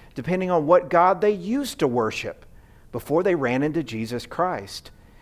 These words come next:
And so they would begin to get comfortable and kind of bicker and squabble amongst themselves about particulars.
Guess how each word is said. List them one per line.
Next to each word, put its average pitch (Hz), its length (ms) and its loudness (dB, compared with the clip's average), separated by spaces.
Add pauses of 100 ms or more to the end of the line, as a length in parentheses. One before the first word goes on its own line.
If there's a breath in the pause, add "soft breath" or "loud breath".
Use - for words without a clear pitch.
(160 soft breath)
And 113 100 -6
so 185 220 0
they 190 120 4
would 165 200 4
begin 156 320 0
to 190 80 0
get 151 200 0
comfortable 143 760 -2 (280 loud breath)
and 120 140 -4
kind 165 260 -2
of 113 200 -6
bicker 151 440 2
and 123 200 -4
squabble 160 600 2
amongst 135 360 0
themselves 147 560 0
about 135 340 -2
particulars. 147 800 -2